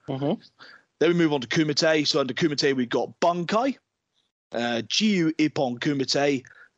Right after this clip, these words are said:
Speaker 2: Tagumi, and live drills. So there's, there's a lot of inspiration from this syllabus from, from other people's, um,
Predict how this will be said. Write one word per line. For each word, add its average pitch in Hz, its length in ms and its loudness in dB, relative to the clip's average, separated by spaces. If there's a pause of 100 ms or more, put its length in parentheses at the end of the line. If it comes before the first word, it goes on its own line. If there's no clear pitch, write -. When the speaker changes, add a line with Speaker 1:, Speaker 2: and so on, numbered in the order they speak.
Speaker 2:
Tagumi, 143 720 0 (100)
and 117 220 0
live 123 380 2
drills. 95 540 -2 (260)
So 131 340 2
there's, 135 360 0
there's 123 200 0
a 139 60 0
lot 147 120 2
of 131 80 -2
inspiration 127 760 0
from 113 240 -4
this 110 180 0
syllabus 110 460 -2
from, 101 320 -4
from 110 220 -4
other 107 200 -4
people's, 120 840 -2 (400)
um, 107 420 0